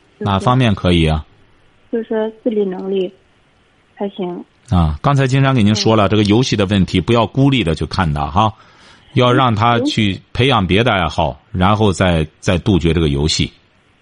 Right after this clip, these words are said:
Speaker 2: 游戏
Speaker 1: 你比如说，
Speaker 2: 他，嗯。
Speaker 1: 金山就遇到一
Speaker 2: 游戏他从小都，啊，你说。
Speaker 1: 遇到一位小朋友，人家这个孩子
Speaker 2: 嗯。
Speaker 1: 就是会变戏法，慢慢的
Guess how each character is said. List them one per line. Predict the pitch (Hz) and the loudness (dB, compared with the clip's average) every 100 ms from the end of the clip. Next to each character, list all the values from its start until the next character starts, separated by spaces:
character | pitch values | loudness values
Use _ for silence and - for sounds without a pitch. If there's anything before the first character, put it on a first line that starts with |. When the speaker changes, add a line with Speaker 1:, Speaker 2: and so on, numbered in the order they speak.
| _ _ _ _ | _ _ _ _
Speaker 2:
游 | 226 | -2
戏 | 226 | 0
Speaker 1:
你 | |
比 | 151 | 2
如 | 135 | 2
说， | 135 147 143 - _ | 2 2 0 -4 _
Speaker 2:
他， | - 262 262 254 269 _ - - | -10 -8 -6 -8 -10 _ -20 -12
嗯。 | 226 220 220 - - - | -8 -8 -8 -14 -20 -6
Speaker 1:
金 | - | -2
山 | 131 135 | 2 2
就 | 127 | 2
遇 | 113 285 - 117 | 2 2 0 2
到 | 101 | 2
一 | |
Speaker 2:
游 | 104 254 | 0 -4
戏 | 285 | -4
他 | |
从 | 220 | -4
小 | |
都， | 202 214 - _ | -2 -4 -4 _
啊， | - | -6
你 | 214 202 | -4 -4
说。 | 202 240 240 _ _ _ | -2 -4 -4 _ _ _
Speaker 1:
遇 | 143 | 0
到 | 135 120 | 2 2
一 | |
位 | 123 | 2
小 | 113 101 | 0 0
朋 | 87 87 95 | -2 0 2
友， | 104 - - | 2 -2 -4
人 | 113 | 0
家 | 135 | 2
这 | 120 | 2
个 | 107 | 0
孩 | 90 85 95 | 0 0 2
子 | 95 | 0
Speaker 2:
嗯。 | 76 _ _ _ _ _ _ | -2 _ _ _ _ _ _
Speaker 1:
就 | - 107 | 0 0
是 | - 98 95 92 90 90 _ _ _ _ _ _ _ | 2 2 4 4 2 0 _ _ _ _ _ _ _
会 | - 190 | -2 2
变 | 180 | 2
戏 | 160 196 | 0 -2
法， | 95 80 64 - - | -2 -2 -4 -6 0
慢 | 196 | 2
慢 | 180 202 | 4 2
的 | 196 110 | 2 -2